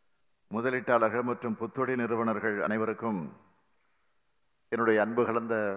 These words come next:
வணக்கத்தை நான் முதலில் தெரிவித்துக் கொள்ள விரும்புகிறேன். இந்த நல்ல நிகழ்ச்சியை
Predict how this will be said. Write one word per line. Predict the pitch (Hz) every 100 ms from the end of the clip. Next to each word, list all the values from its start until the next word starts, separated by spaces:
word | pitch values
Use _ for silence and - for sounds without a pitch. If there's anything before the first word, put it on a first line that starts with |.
| - - _
வணக்கத்தை | 110 113 113 117 120
நான் | 113 104
முதலில் | 104 101 110 107
தெரிவித்துக் | - 110 110 107
கொள்ள | 104 101
விரும்புகிறேன். | 95 98 87 92 92 80 64 - _ _ _ _ _ _ _ _ _ _ _ _ _ _ _ _ _ _
இந்த | 117 113 110 104 98 -
நல்ல | 95 113 131 135
நிகழ்ச்சியை | 113 117 - 120 117